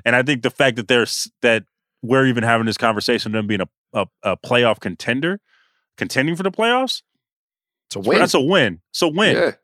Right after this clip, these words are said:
Speaker 1: for your guy, James Jones. You know what I mean?
Speaker 2: Yeah, it's
Speaker 1: It's a win.
Speaker 2: James
Speaker 1: It's a win for Monty
Speaker 2: Jupes.
Speaker 1: Win.
Speaker 2: That's Jupes, bro.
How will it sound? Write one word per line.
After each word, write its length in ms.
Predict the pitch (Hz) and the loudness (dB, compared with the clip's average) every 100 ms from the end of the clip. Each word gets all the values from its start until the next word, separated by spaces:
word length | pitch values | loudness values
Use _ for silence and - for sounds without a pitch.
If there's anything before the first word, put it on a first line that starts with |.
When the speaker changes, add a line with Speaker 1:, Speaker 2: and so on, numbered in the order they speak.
| _ _ _ - | _ _ _ -6
Speaker 1:
for 100 | 135 | -2
your 120 | 127 | 2
guy, 180 | 135 127 | 2 2
James 300 | 131 131 110 | 0 -2 -2
Jones. 420 | 123 90 - - _ - | -2 -4 -8 -16 _ -10
You 80 | 110 | -4
know 60 | |
what 80 | 117 | -2
I 20 | |
mean? 200 | 123 131 | -2 -2
Speaker 2:
Yeah, 100 | 131 117 | -2 -4
it's 120 | - _ | -6 _
Speaker 1:
It's 100 | - | -6
a 40 | |
win. 200 | 143 113 | -4 -2
Speaker 2:
James 340 | 87 - 143 156 | 0 0 0 0
Speaker 1:
It's 80 | |
a 40 | 151 | 0
win 100 | 156 | 2
for 160 | 185 | 4
Monty 240 | 220 131 120 | 4 4 2
Speaker 2:
Jupes. 100 | 107 | 0
Speaker 1:
Win. 120 | 85 - _ _ _ - | -4 -12 _ _ _ -4
Speaker 2:
That's 200 | 120 - | -2 -2
Jupes, 360 | 123 135 90 | -2 -2 -4
bro. 320 | 90 101 104 | -4 -2 -2